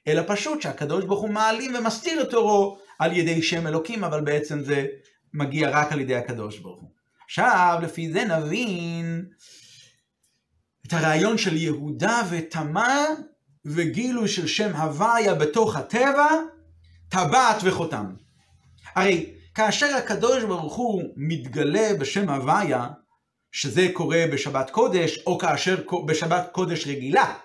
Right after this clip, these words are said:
רגילה, או כאשר קוראים ניסים במהלך ששת ימי המעשה, קוראים ש-, ניסים בעולם שהם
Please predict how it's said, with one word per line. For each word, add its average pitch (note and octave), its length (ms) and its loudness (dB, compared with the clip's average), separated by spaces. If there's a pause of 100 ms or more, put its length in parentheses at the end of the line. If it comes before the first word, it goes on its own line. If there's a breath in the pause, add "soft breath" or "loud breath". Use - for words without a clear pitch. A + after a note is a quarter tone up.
(160)
רגילה, C3+ 320 0 (400 loud breath)
או G#3+ 140 4
כאשר F#3 400 2
קוראים E3+ 400 -2
ניסים G#3+ 520 -2 (220)
במהלך F#3+ 1200 0
ששת F#3+ 320 -2
ימי F3+ 180 0
המעשה, F#3 460 2 (220 loud breath)
קוראים F#3+ 300 0
ש-, - 160 -2
ניסים F3+ 500 -2
בעולם F#3+ 380 4
שהם G3+ 300 0